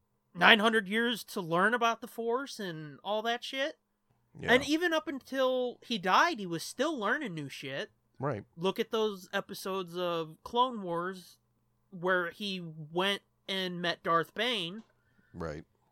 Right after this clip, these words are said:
Speaker 1: And then, you know, that's when he started learning about he could communicate with Qui-Gon. And so it's like, I could see that as a natural progression. And I think that's, that's, like, a two-sided thing, too. It's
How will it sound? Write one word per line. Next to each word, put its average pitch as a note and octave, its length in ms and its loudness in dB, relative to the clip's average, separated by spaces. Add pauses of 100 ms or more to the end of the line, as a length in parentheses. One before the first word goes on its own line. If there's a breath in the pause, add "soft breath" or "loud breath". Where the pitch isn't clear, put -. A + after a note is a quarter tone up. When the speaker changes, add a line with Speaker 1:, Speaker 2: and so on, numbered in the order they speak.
(200)
Speaker 1:
And F#3+ 200 -2
then, E3+ 640 -2 (840 soft breath)
you A3 200 4
know, E3+ 260 2
that's F#3 280 0
when G3+ 140 -4
he F#3 80 -4
started F3+ 340 0
learning A#3 380 -2
about E3 260 -2
he F#3 140 -4
could E3 180 -10
communicate E3 760 -6
with D#3+ 340 -2
Qui-Gon. C#3+ 720 -4 (540)
And A#3 80 -10
so B3 80 -4
it's A#3+ 100 -8
like, A3 220 0
I D#4+ 160 6
could D#4 380 -4 (600)
see - 360 -4
that A3 240 2
as F#3+ 240 2
a G3 40 -10
natural E3+ 440 -4
progression. A#3 560 -4 (800)
And A3+ 120 8
I C4+ 80 10
think E4+ 240 -2
that's, D4+ 280 2
that's, A3+ 280 -2
like, A3+ 140 -2
a G3 40 0
two-sided G3 580 -2
thing, B3 260 -4
too. G3+ 360 0
It's - 360 -4